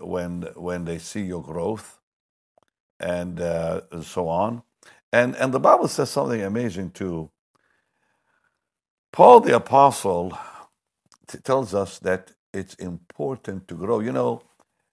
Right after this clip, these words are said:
uh, when, when Peter, uh, do you remember in the, in Matthew, when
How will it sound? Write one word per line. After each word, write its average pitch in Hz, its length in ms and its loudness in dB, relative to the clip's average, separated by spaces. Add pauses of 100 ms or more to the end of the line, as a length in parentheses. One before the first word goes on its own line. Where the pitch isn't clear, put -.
(140)
uh, 92 400 0 (120)
when, 101 520 -2 (220)
when 98 440 -4
Peter, 82 760 -10 (960)
uh, 82 460 -8 (540)
do 90 100 -12
you 104 80 -6
remember 107 480 -4
in 87 380 -10
the, 80 340 -10
in 80 240 -12
Matthew, 95 640 -10 (800)
when 87 480 -8